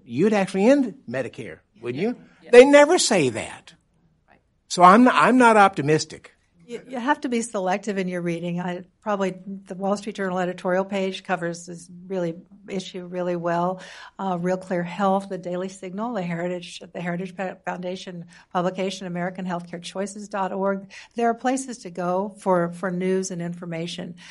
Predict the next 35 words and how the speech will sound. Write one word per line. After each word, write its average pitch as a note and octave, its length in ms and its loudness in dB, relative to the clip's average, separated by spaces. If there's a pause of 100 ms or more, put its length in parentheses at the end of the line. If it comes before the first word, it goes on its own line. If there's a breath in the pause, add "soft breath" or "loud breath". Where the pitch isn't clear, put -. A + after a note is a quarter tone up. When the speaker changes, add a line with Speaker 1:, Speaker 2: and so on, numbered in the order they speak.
(140 loud breath)
Speaker 3:
And G3+ 120 -4
you G3 80 -2
just A3 240 -12
be, A3 100 -12
need G#3 180 -6
to G3+ 60 -4
be F#3+ 120 -2
selective F#3 540 -6
and G3 200 -4
try C4+ 560 -4
whenever A#3 360 -4
you A#3 200 -6
can A3 640 -4 (300 loud breath)
to A#3 120 -6
forward C4 480 -4
those G#3 480 0
articles A3 540 -4
to - 120 -16
your G3 200 -8
friends, F#3+ 540 -4
to G3 120 -18
really G3+ 320 -6
create F#3+ 640 -4 (280 soft breath)
a G3 60 -14
network F#3+ 640 -2
so G3 220 -6
that F#3 200 -6
you A#3 300 -2
can, G#3+ 300 -4
from F#3+ 220 -4
the F3+ 80 -4
grassroots, F3+ 960 -10
start F3 320 -8
to F3 160 -10
impl-, F3 400 -14